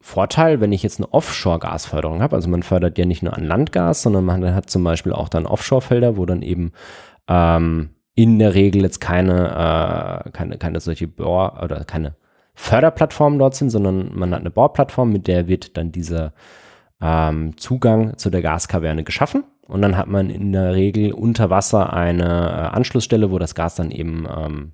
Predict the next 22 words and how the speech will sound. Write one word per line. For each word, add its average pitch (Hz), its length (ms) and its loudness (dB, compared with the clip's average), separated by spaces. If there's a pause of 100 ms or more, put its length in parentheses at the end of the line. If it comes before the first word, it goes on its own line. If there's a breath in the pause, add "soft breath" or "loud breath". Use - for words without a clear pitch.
ja, 80 160 -8
eine 82 160 -6
Förderanlage, 110 840 2 (380 loud breath)
wo 82 80 -8
das 85 160 -4
Gas 85 220 -6
dann 82 140 -6
eben 80 200 -8
gefördert 131 420 2
wird. 147 220 -2 (400 soft breath)
Und 104 160 4
dann 98 160 4
hat 104 140 0
man 101 160 2
hier 104 340 2
Pipelines, 107 800 2
die - 80 -8
dann 92 120 0
meistens 85 360 -4
zur 104 100 -6
Küste 151 300 -2
gehen. 110 400 0